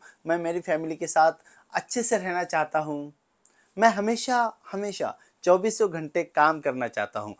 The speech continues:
तो ये मेरा इकिगाई है। जैसे मैं सवेरे उठता हूँ और आँख खुलते ही मेरे सामने पहला काम, पहली बात ये होती है कि आज मेरा पूरा काम क्या है, दिन भर में मैं कौन कौन से काम करने वाला हूँ। तो जैसे ये मेरा इकिगाई है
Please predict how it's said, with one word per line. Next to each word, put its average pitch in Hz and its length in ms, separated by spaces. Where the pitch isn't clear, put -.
तो 214 60
ये 226 140
मेरा 226 300
इकिगाई 175 440
है। 131 160
जैसे 180 300
मैं 247 100
सवेरे 214 340
उठता 202 320
हूँ 165 200
और 196 240
आँख 220 260
खुलते 214 340
ही 185 220
मेरे 185 160
सामने 185 360
पहला 156 300
काम, 143 280
पहली 165 200
बात 147 280
ये 147 80
होती 131 200
है 185 120
कि 220 40
आज 214 320
मेरा 190 280
पूरा 180 380
काम 147 340
क्या 123 180
है, 113 220
दिन 202 260
भर 180 140
में 190 160
मैं 190 160
कौन 180 280
कौन 156 200
से 151 160
काम 147 280
करने 185 280
वाला 120 260
हूँ। 104 200
तो 160 60
जैसे 185 340
ये 214 120
मेरा 214 220
इकिगाई 196 440
है 185 240